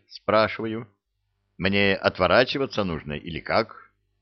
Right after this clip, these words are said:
Дарсалана уже корону, ту самую, великую,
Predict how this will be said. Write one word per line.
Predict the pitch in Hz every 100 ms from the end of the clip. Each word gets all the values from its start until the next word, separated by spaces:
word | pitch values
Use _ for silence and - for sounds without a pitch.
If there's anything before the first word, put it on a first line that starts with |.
| _ _ _ _ _ _ _ _ _ _ _ _ -
Дарсалана | 139 156 - 156 143 139 135 131
уже | 127 131 151
корону, | 107 87 92 90 90 92
ту | 175 -
самую, | - 104 98 78 76
великую, | 87 113 120 113 90 69 64